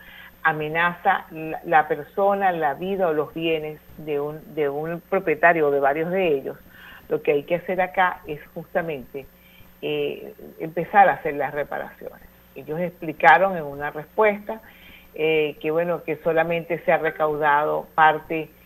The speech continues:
de las, de, del dinero necesario para hacerlo, que necesitan, eh, cubrir cuotas especiales y que todos estén dispuestos a pagarlos, y que hasta tanto no se realice una asamblea para aprobar esas recau-, esas recaudaciones,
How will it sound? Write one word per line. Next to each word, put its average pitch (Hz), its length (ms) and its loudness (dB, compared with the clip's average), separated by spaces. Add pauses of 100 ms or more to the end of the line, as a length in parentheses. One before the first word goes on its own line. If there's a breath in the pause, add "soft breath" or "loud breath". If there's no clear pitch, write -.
(300 soft breath)
de 156 400 -2
las, 143 400 0 (240)
de, 139 440 -8
del 147 220 -8
dinero 185 460 4
necesario 170 640 0
para 147 240 2
hacerlo, 185 600 2 (440 loud breath)
que 175 120 -2
necesitan, 165 880 -2
eh, 147 680 -4 (120)
cubrir 175 400 0
cuotas 170 380 4
especiales 170 840 2 (480 loud breath)
y 175 100 -4
que 170 120 2
todos 160 420 4
estén 151 340 -6
dispuestos 151 520 -6
a 151 160 -2
pagarlos, 170 560 6 (640 soft breath)
y 170 120 -6
que 175 120 4
hasta 165 320 2
tanto 160 460 4
no 185 360 0
se 196 120 -2
realice 190 480 0
una 165 160 0
asamblea 175 640 2
para 147 240 4
aprobar 147 380 0
esas 170 240 -2
recau-, 175 400 0
esas 170 260 -2
recaudaciones, 170 840 0